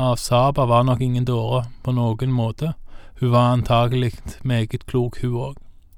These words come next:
Og hvis en dåre kan spørre mer enn ti vise kan svare, så må vel en klok person kunne spørre enda mer. Da er det interessant at Salomo kunne svare på alt.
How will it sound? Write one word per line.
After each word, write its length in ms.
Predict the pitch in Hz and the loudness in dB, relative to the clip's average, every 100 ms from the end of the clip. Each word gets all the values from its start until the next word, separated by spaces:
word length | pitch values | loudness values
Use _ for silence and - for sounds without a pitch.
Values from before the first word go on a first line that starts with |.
| - - - - - - - | -18 -18 -14 -14 -14 -18 -4
Og 60 | 135 | 2
hvis 220 | 143 - | 4 4
en 140 | 165 151 | 2 6
dåre 400 | 147 117 151 185 | 6 4 2 0
kan 240 | 175 170 | 2 2
spørre 400 | - - 131 139 | 0 2 2 4
mer 300 | 139 127 135 | 4 4 4
enn 80 | 131 | 0
ti 220 | - 123 131 | 2 0 2
vise 380 | 113 107 143 131 | 0 0 -2 0
kan 160 | 123 | -2
svare, 460 | - 120 113 117 127 | 0 0 2 2 0
så 100 | 135 | 0
må 200 | 131 127 | 0 2
vel 160 | 139 135 | 2 2
en 160 | 131 | 2
klok 380 | 123 - 160 - | 0 2 0 2
person 540 | - 143 - 131 135 120 | 2 2 2 2 2 0
kunne 240 | - 123 | -2 -2
spørre 300 | 117 135 135 151 | 0 -2 -2 2
enda 160 | 135 | 2
mer. 220 | 180 143 120 - - - - - - - - - - - - | 2 -2 -6 -16 -18 -20 -20 -20 -20 -20 -20 -18 -18 -10 0
Da 160 | 151 | 2
er 80 | 135 | 4
det 160 | 175 175 | 4 2
interessant 560 | - 143 143 147 - | 0 0 2 0 -2
at 160 | 127 - | -4 -4
Salomo 540 | 120 120 139 135 131 - | -2 -2 -2 -2 -2 -4
kunne 220 | - 127 - | -6 -4 -4
svare 320 | 120 117 120 | -4 -4 -6
på 80 | 127 | -6
alt. 400 | 123 - - | -10 -12 -16